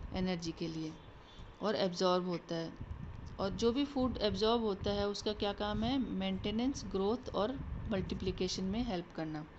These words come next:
Undigested residue of the food is expelled outside by the vacuole। वो भी वैक्यूल बना के बाहर फेंक दिया जाता है। कौन?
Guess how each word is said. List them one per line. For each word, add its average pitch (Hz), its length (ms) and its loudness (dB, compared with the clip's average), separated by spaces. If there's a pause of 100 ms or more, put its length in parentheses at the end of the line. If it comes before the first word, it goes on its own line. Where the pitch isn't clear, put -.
(760)
Undigested 247 800 6
residue 214 440 2
of 208 140 4
the 220 100 4
food 214 340 0
is 226 160 4
expelled 208 540 0
outside 190 460 2
by 175 160 2
the 185 160 0
vacuole। 170 360 -2
वो 175 200 2
भी 220 160 2
वैक्यूल 202 380 2
बना 185 220 -2
के 202 140 0
बाहर 185 240 -2
फेंक 180 260 -4
दिया 185 120 0
जाता 175 320 -4
है। 175 60 -2
कौन? 208 260 0